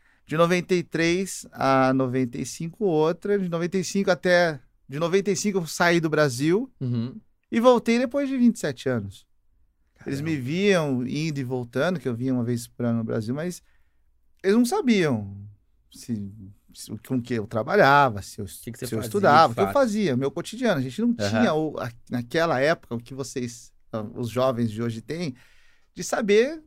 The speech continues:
Speaker 1: cara, o cara vai viajar, você vê que o cara tá viajando pra tal
Speaker 2: Faz um
Speaker 1: lugar, tá
Speaker 2: story,
Speaker 1: com a
Speaker 2: né?
Speaker 1: família, faz um stories. Nós não tínhamos, então ficava um grande,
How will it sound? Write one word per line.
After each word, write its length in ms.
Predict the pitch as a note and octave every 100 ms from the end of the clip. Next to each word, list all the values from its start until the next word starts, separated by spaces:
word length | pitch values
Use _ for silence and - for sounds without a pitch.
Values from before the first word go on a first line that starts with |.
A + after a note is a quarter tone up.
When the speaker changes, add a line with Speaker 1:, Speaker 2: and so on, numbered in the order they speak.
| -
Speaker 1:
cara, 180 | B3 D#3
o 60 |
cara 160 | F3+ F3+
vai 160 | F#3
viajar, 300 | E3 E3 F3
você 100 | G3 F#4 -
vê 160 | C#4+ B3
que 80 |
o 40 | E3+
cara 140 | D3+
tá 140 | D3 D3+
viajando 320 | D#3+ C#3+ D#3+
pra 160 | A3
tal 160 | G#3+ E3
Speaker 2:
Faz 60 | E3+
um 80 |
Speaker 1:
lugar, 380 | A3+ G3 E3+ F3
tá 40 | D#3
Speaker 2:
story, 200 | B2+ B2+
Speaker 1:
com 40 |
a 20 | A#2
Speaker 2:
né? 40 |
Speaker 1:
família, 380 | G#3+ A3 F3+ B2+
faz 240 | B2+ B2
um 80 | D3+
stories. 560 | - F#3 E3 D#3 C3 - _ _ _ _ _ _
Nós 140 | G3 E3
não 80 |
tínhamos, 460 | D4+ - C4 G#3+ B2+
então 340 | B2+ E3 A3
ficava 300 | - - D4+
um 400 | E4+ D#4+ D#4+ D#4+
grande, 520 | A#3 A#3+ C4+ C4+ D#4